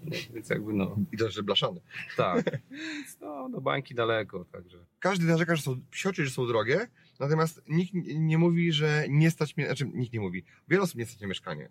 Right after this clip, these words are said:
Speaker 2: To jest, to jest jasne, ale jakby gdyby te ceny były oderwane, to by kupowali tylko inwestorzy z zagranicy,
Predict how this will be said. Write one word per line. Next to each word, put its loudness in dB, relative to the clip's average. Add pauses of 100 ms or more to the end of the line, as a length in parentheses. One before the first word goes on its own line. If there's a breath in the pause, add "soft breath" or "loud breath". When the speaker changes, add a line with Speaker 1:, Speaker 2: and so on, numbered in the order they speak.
(100)
Speaker 2:
To 0
jest, -4
to -4
jest -4
jasne, -4
ale 2 (400 loud breath)
jakby 0 (520 soft breath)
gdyby 4
te -8
ceny 2
były 2
oderwane, 2 (120)
to 2
by -2
kupowali 0
tylko 0
inwestorzy 0
z -4
zagranicy, 0